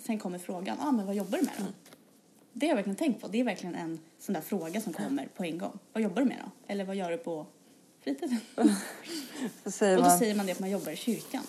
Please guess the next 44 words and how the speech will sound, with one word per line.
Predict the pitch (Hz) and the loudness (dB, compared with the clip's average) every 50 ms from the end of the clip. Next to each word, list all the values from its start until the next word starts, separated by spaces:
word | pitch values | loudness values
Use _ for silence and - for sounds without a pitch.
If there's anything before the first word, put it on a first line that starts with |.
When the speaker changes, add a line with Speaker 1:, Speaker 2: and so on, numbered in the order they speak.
| - - - - - - | -10 -12 -12 -10 -6 -4
Speaker 2:
och | 190 185 | -4 -2
då | 190 185 | -2 -4
tycker | 180 - 185 180 - - 185 180 170 165 | -4 -4 -6 -4 -2 0 2 2 2 2
folk | 165 240 - - 175 170 165 156 - - | 0 -4 -4 -2 0 0 0 -2 -4 -8
som | - 165 170 | -6 -4 -4
inte | 165 - 165 | -2 -2 -2
har | 165 165 | 0 0
någon | 165 160 160 | 0 -2 -4
kyrklig | 147 - - - - 180 170 165 - - 175 170 165 | -6 -8 -6 -2 -2 -2 -2 -2 -6 -6 -6 -6 -6
förankring | - - - 175 175 170 160 - 165 160 165 | -6 -4 -2 -2 0 0 -2 -4 -6 -6 -6
att, | 160 151 - - - - - | -8 -10 -10 -14 -12 -8 -4
eh, | - - - - - | -2 -2 -2 -2 -4
okej. | - - - - - 170 151 143 175 202 214 - - - - - - - - - - - - - - - | -6 -10 -12 -8 -4 -2 -2 0 0 -2 -4 -8 -12 -20 -20 -20 -20 -20 -20 -20 -20 -20 -20 -20 -16 -8
Är | - - 180 | -6 -4 -2
du | 165 - 113 | 2 4 6
Speaker 1:
Är | - | 6
du | - 202 - | 6 6 8
präst? | 196 208 196 - - - - - - - - | 8 8 8 6 0 -6 -10 -12 -10 -2 2
Speaker 2:
jättereligiös? | 185 175 170 170 165 160 160 156 160 170 175 165 165 294 262 240 294 165 165 202 262 254 - - - - | 4 4 4 4 2 2 0 0 0 0 2 4 6 6 8 10 10 12 12 12 10 8 4 -2 -4 -2
Speaker 1:
<laughs> | - | 0
Speaker 2:
Är | 185 | 2
du | 180 185 | 2 2
präst? | 180 - - - 190 185 202 208 - - - - - - - - - - - - | 0 -4 -2 0 0 0 0 0 -4 -10 -12 -10 -12 -12 -14 -16 -18 -18 -10 -6
Speaker 1:
Ja, | 208 202 185 180 208 254 262 - | -4 -4 -2 -2 -4 -6 -8 -4
det | 240 220 | 0 4
är | 226 | 6
många | 262 285 269 233 | 6 6 6 6
som | - 220 | 4 2
inte | 208 202 190 | 2 2 2
Speaker 2:
Eh. | - | 2
Speaker 1:
vet | 262 392 403 - - - - - - | 2 4 2 2 0 -4 -12 -8 -6
att, | - 214 - - - - | -4 -4 -4 -6 -6 -4
alltså, | - 202 190 - 208 | -4 -4 -2 -2 -2
att, | 180 180 185 180 - - - - - - - | -2 -2 -2 -6 -10 -20 -18 -14 -14 -8 -4
alltså | - 220 196 202 | -2 -2 0 0
vad | 180 175 175 175 170 165 170 170 180 - - - - - - _ _ _ - - _ _ _ _ - | 0 -2 -2 -2 -2 -4 -6 -8 -14 -18 -18 -20 -20 -20 -20 _ _ _ -20 -20 _ _ _ _ -14
Speaker 2:
Det | - - 196 208 | -6 -2 -2 2
känns | - 226 214 202 | 6 6 6 6
som | 214 208 202 | 6 4 2
fördomarna | - - - 240 220 214 208 202 240 240 226 220 214 208 202 202 | 4 8 12 12 12 12 12 10 6 6 8 8 8 8 8 6
börjar, | 190 185 196 196 190 190 190 185 | 6 6 6 8 8 6 6 4
eh, | 190 190 185 185 190 190 190 202 208 202 190 - - - - 233 | 2 2 2 2 0 -2 -2 -2 -2 -4 -4 -6 -10 -10 -4 -2
Speaker 1:
Rassla | 214 226 208 - - - 233 | -2 0 0 -2 -2 -2 -2
in. | 190 - - | -2 -2 -6